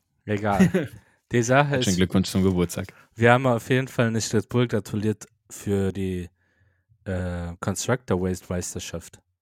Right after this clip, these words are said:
Speaker 2: Krass, ich dachte nämlich, das war andersrum, dass wir Red Bull gratuliert haben und Max nicht. Aber ist ja auch scheißegal.
Speaker 1: Keine Ahnung.
Speaker 2: <laughs> An der Stelle.
Speaker 1: Also,
Speaker 2: Ähm,
Speaker 1: kommen wir doch zu dem Winner des Ge-, Wochenendes. Gewinner.
Speaker 2: Soll ich, soll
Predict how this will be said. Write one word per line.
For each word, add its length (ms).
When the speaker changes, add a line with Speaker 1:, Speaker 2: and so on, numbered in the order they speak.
Speaker 2:
Krass, 240
ich 180
dachte 240
nämlich, 260
das 180
war 120
andersrum, 480
dass 180
wir 180
Red 180
Bull 160
gratuliert 540
haben 200
und 100
Max 260
nicht. 360
Aber 200
ist 140
ja 80
auch 80
scheißegal. 540
Speaker 1:
Keine 80
Ahnung. 720
Speaker 2:
<laughs> 60
An 180
der 100
Stelle. 520
Speaker 1:
Also, 380
Speaker 2:
Ähm, 380
Speaker 1:
kommen 240
wir 80
doch 360
zu 200
dem 340
Winner 300
des 220
Ge-, 160
Wochenendes. 840
Gewinner. 420
Speaker 2:
Soll 120
ich, 60
soll 100